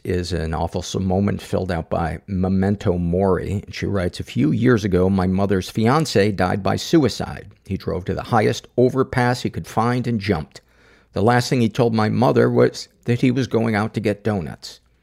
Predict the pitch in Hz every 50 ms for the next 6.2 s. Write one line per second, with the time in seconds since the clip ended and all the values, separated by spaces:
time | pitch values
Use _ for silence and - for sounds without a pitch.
0 | _ _ _ - - - 92 107 120 127 135 143 131 120 117 127 123 117 120 123
1 | 113 101 107 107 104 101 101 98 98 104 104 101 98 104 101 95 - - 101 95
2 | 101 104 120 110 - - 101 101 107 110 - - _ _ _ _ _ _ _ _
3 | - - - 113 101 92 95 101 98 113 104 - - 110 104 87 80 73 - -
4 | - - - - - _ _ _ _ - - - 117 127 147 175 160 - - 123
5 | 123 - - 156 143 - - - 143 - - - - - - 120 98 - - -
6 | - 73 -